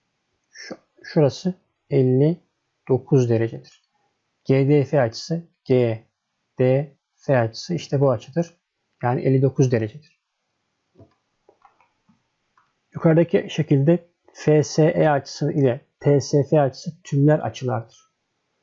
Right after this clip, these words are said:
F S E açısı şurası. F S T açısı da altmış sekiz olan açı. Bu iki açı tümlerse toplamları doksan derecedir.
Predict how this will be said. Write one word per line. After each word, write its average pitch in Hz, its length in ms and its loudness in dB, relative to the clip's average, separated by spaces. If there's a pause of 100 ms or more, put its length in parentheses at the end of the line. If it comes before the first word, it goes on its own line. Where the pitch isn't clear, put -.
(1120)
F 143 540 -2
S - 580 -2 (800)
E 139 140 2
açısı 131 580 -6
şurası. 135 640 -4 (1120)
F 143 520 -2
S 135 440 -2
T 143 180 0
açısı 131 320 -4
da 165 200 -2 (220)
altmış 120 320 -4
sekiz 127 220 -8
olan 123 240 -2
açı. - 220 -16 (800)
Bu 190 60 2
iki 185 180 0
açı 175 340 -2
tümlerse 165 720 0 (160)
toplamları 147 840 -2 (400)
doksan 131 480 0
derecedir. - 600 -8